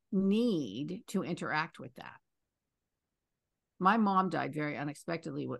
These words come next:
just after I turned forty. And, um, I went to God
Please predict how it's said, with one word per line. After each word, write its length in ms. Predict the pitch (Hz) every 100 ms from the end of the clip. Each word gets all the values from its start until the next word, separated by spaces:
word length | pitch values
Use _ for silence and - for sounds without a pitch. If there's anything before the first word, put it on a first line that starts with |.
| -
just 360 | - 202 190 -
after 260 | 170 -
I 60 | 143
turned 280 | - 156 143
forty. 460 | - 147 147 123 - _ _ _ _ _ _ _ _ _ -
And, 360 | 196 175 170 - -
um, 380 | 170 151 151 202 _ _ _ _ _ _ _ _ _ _ _ _ _ _ _ _
I 100 | 190
went 140 | 220 220
to 40 |
God 300 | 165 175 156